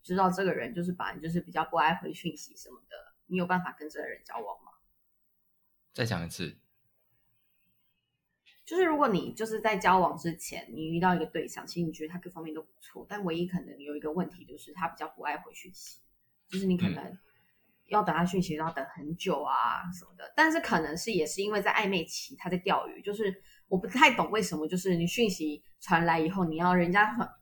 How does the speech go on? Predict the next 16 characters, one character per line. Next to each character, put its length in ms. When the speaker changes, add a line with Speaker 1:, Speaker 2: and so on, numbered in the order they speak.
Speaker 1:
中 140
间 180
隔 160
你 140
多 180
久， 220
然 100
后 60
你 80
要 100
隔 220
多 120
久 120
才 140
能 100
回， 200